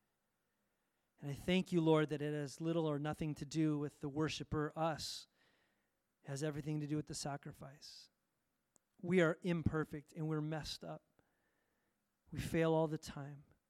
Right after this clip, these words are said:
But thank you, Jesus, that you are perfect and you were spotless.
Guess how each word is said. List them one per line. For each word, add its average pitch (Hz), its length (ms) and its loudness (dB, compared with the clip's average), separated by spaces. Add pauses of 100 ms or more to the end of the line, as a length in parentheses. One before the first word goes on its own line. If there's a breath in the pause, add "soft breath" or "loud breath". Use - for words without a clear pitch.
(1400)
But - 140 -10
thank 175 260 4
you, 170 80 0
Jesus, 147 520 -2
that 185 100 -6
you 165 280 2
are 147 80 -2
perfect - 520 -8
and 151 140 -4
you 160 100 4
were 160 100 4
spotless. 147 760 -10